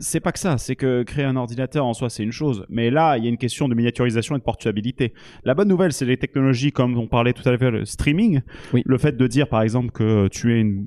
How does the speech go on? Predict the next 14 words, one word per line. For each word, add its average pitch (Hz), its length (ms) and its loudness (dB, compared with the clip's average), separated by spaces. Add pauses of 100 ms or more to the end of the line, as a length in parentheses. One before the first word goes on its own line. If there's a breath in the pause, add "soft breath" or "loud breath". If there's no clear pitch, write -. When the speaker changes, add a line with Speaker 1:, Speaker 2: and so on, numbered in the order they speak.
(120)
Speaker 1:
grosse 120 300 2
baie 120 80 2
serveur 123 680 0
dans 117 80 2
Speaker 2:
Mhm. 117 60 6
Speaker 1:
le 110 60 2
bâtiment 123 400 0
Speaker 2:
Ouais. 110 60 0 (300 loud breath)
Speaker 1:
et 110 100 -2
qu'on 123 220 2
envoie 135 320 2
juste 151 300 0
les 123 240 2
images 123 360 2